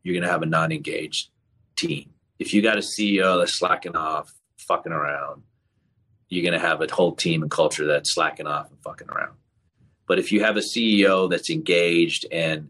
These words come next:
and runs the company to the ideal standard that he or she knows it should be, then you're gonna have people that try to, that are gonna follow that, right? And that's the simplicity of it. And the other thing people don't understand is, like,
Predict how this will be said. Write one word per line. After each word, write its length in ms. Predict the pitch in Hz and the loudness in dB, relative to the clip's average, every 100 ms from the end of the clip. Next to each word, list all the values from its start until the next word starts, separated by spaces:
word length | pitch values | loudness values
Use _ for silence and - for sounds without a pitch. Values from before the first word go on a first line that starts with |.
| - | -12
and 240 | 82 80 | -10 0
runs 460 | 87 92 90 - - | 2 2 0 -6 -6
the 80 | 82 | -6
company 680 | - 87 - 80 78 76 - | -4 -4 -6 -8 -8 -10 -4
to 160 | - 165 | -2 0
the 240 | 80 80 | 2 2
ideal 420 | 80 73 85 85 | 0 0 2 2
standard 520 | - - 82 82 80 | 2 0 -2 -2 0
that 160 | 87 78 | 0 0
he 200 | - 90 | 0 2
or 60 | 85 | 2
she 220 | 82 82 | 2 2
knows 260 | 82 80 | 0 0
it 100 | 78 | 0
should 240 | - 85 80 | 0 0 2
be, 300 | 98 117 - _ _ _ | 2 2 -2 _ _ _
then 120 | 95 92 | 0 2
you're 80 | |
gonna 160 | 101 98 | 2 2
have 220 | 92 87 | 0 0
people 240 | - 98 85 | -2 -2 -2
that 180 | 78 | -2
try 160 | - 90 | 0 0
to, 80 | - - | 0 -2
that 140 | 87 | 0
are 80 | 85 | 0
gonna 160 | 82 76 | 0 -2
follow 380 | - 85 82 | 0 0 0
that, 260 | 69 - - _ _ _ | -6 -10 -14 _ _ _
right? 380 | 87 85 85 - _ _ 104 | 2 2 0 -4 _ _ 0
And 160 | 104 | 2
that's 220 | 117 - | 2 0
the 80 | 110 | -4
simplicity 720 | 87 95 87 104 104 90 78 73 | -6 -8 -4 -2 -2 -4 -2 -2
of 140 | 65 | -4
it. 180 | - - - | -10 -12 -2
And 160 | 95 | 2
the 120 | 92 107 | 4 4
other 180 | 123 | 4
thing 220 | 123 110 92 | 2 0 0
people 200 | 95 98 | 0 2
don't 180 | 95 92 | 0 0
understand 500 | 82 - - 101 85 | -2 0 2 2 0
is, 180 | 80 | -2
like, 320 | 80 80 76 | 0 0 -2